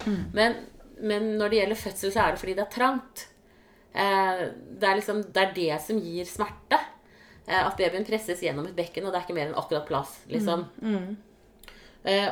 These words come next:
Speaker 2: og, og da kan man fortelle hjernen gjentatte ganger i løpet av fødselen at dette er smerte, det er ikke farlig,
Speaker 1: Mm.
Speaker 2: eh, men det er trangt.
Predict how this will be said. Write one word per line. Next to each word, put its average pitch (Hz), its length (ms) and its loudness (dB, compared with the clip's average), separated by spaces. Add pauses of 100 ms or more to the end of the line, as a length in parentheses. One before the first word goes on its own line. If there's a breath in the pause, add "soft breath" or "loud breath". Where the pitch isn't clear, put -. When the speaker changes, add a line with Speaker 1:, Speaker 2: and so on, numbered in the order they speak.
Speaker 2:
og, 220 240 4
og 214 80 2
da 202 160 4
kan 208 140 0
man 214 100 2
fortelle 190 400 2
hjernen 175 320 4
gjentatte 165 400 -4
ganger 160 220 -2
i 180 80 -4
løpet 151 180 -2
av 165 80 -4
fødselen 180 380 -2
at 190 240 -6
dette 208 260 0
er 147 240 4
smerte, - 400 -6
det 175 60 -2
er 175 80 -10
ikke 190 160 -6
farlig, 185 340 2 (240)
Speaker 1:
Mm. 196 220 -2 (320 loud breath)
Speaker 2:
eh, 202 500 2
men 208 160 -2
det 202 80 4
er 175 180 6
trangt. 139 600 -4